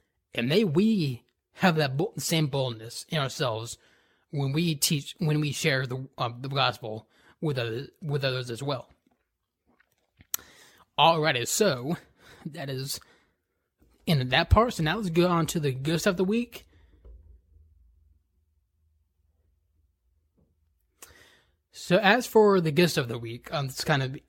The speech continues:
gonna be kinda short. So the Book of Boba Fett is, um, kind of, uh, airing right now. So the Book of Boba Fett, it follows, obviously, Boba Fett and his adventures, kind of.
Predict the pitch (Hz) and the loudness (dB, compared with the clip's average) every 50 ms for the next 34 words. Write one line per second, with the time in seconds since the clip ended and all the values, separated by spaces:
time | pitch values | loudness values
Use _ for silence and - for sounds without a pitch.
0 | - 208 196 175 165 156 156 147 - 190 165 143 - - - 147 160 175 196 - | 4 6 6 8 8 6 4 2 2 0 0 0 0 -2 -2 0 0 0 -2 -4
1 | - - - _ _ _ _ _ _ _ _ - - - 165 151 147 143 233 226 | -10 -16 -18 _ _ _ _ _ _ _ _ -4 0 0 2 4 8 8 8 8
2 | 269 190 202 185 165 147 - - 170 160 156 139 143 131 123 - - - 143 147 | 10 8 8 8 8 6 6 4 4 4 4 2 -2 -2 -2 -4 0 2 2 2
3 | 147 143 135 - - - - - - - 185 165 151 135 - 147 131 123 120 - | 2 0 -4 -6 -10 -16 -14 -4 2 4 4 4 4 2 0 0 0 0 -2 -4
4 | - _ _ _ _ _ _ _ _ _ _ - 139 147 170 170 156 165 170 170 | -10 _ _ _ _ _ _ _ _ _ _ 2 4 4 4 4 4 2 2 2
5 | 165 170 185 214 233 208 - _ _ _ _ _ _ _ _ _ _ _ _ _ | 2 0 0 0 -2 -4 -6 _ _ _ _ _ _ _ _ _ _ _ _ _
6 | _ _ _ _ _ - - - - 165 147 147 143 147 156 147 143 151 151 - | _ _ _ _ _ -12 -8 -4 -2 0 0 2 2 2 2 2 0 0 -4 -6
7 | - - 156 147 131 - - 165 156 156 151 147 - - - - - - - _ | -2 0 0 0 0 0 0 2 2 2 2 0 -4 -10 -16 -18 -20 -20 -20 _
8 | _ _ _ _ _ _ - 151 123 - 151 147 143 139 139 131 127 - - - | _ _ _ _ _ _ -12 -4 2 4 4 4 4 0 -2 -4 -4 -6 -4 -2
9 | 127 117 127 123 - 127 120 123 - 120 117 113 110 110 127 196 202 208 202 196 | -2 -2 -2 -4 -8 -8 -8 -8 -8 -8 -8 -8 -6 -2 2 4 4 6 6 4
10 | 202 - 143 117 139 139 135 139 127 156 156 139 - - 160 147 151 151 143 - | 4 2 -2 -2 -4 -4 -6 -6 -4 -4 -4 -4 -4 -2 -2 -2 -2 -2 -4 -4
11 | - - 156 151 139 139 135 - - | -2 0 0 0 0 -2 -4 -6 -10